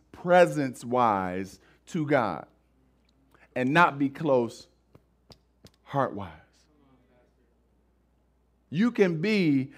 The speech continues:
in the vicinity of a godly experience. You can see miracles. You can see, um, uh, um, all types of, of, of traditions and festivals. You can see people worshiping,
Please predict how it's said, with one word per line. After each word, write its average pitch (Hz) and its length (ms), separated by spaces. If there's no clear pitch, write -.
in 180 220
the 156 160
vicinity 156 1300
of 165 380
a 143 120
godly 165 580
experience. 147 440
You 170 100
can 165 120
see 156 260
miracles. 196 920
You 175 140
can 170 180
see, 147 440
um, 135 520
uh, 123 420
um, 117 440
all 196 380
types 180 540
of, 143 240
of, 131 280
of 127 280
traditions 190 1000
and 127 200
festivals. 196 840
You 190 140
can 165 180
see 175 220
people 160 420
worshiping, 190 960